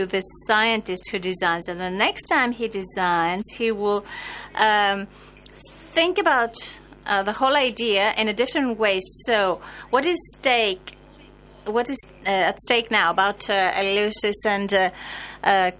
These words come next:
capital, uh, cultural capital is what it takes and what it will give back to the neighborhoods and societies that live there. The, our program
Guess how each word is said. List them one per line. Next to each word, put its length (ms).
capital, 460
uh, 560
cultural 360
capital 380
is 340
what 200
it 180
takes 760
and 220
what 160
it 180
will 140
give 480
back 360
to 180
the 120
neighborhoods 580
and 100
societies 500
that 180
live 260
there. 180
The, 60
our 220
program 800